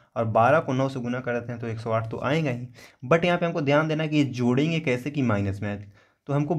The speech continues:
बारह के आगे भी माइनस लगाना होगा और नौ के आगे भी माइनस लगाना होगा,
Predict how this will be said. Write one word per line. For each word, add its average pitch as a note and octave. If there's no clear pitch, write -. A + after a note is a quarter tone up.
बारह A#2
के E3+
आगे C3+
भी F3+
माइनस E3
लगाना D#3+
होगा F3
और B2
नौ C3+
के C#3
आगे A#2+
भी C#3
माइनस G#2+
लगाना G#2
होगा, G#2